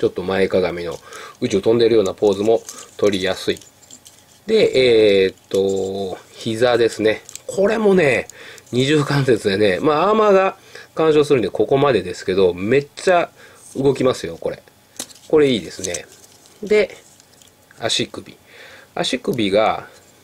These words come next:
えーっと、こう、こう、縦軸、縦軸じゃない、横軸か。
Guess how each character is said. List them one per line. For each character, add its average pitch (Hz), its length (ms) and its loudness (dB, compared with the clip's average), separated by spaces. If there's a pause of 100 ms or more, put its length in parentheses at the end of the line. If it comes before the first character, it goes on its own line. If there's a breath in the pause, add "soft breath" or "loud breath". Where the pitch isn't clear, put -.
(300)
え 107 440 2
ー - 20 -8
っ - 20 -14
と、 92 300 2 (480 loud breath)
こ - 360 0
う、 - 60 -20 (100)
こ 160 480 2
う、 - 60 -20 (140)
縦 131 280 -2
軸、 127 340 -2 (120)
縦 117 220 0
軸 120 180 0
じ 110 80 2
ゃ 104 40 4
な 87 100 -4
い、 90 120 -10
横 104 200 0
軸 104 240 -4
か。 - 180 -8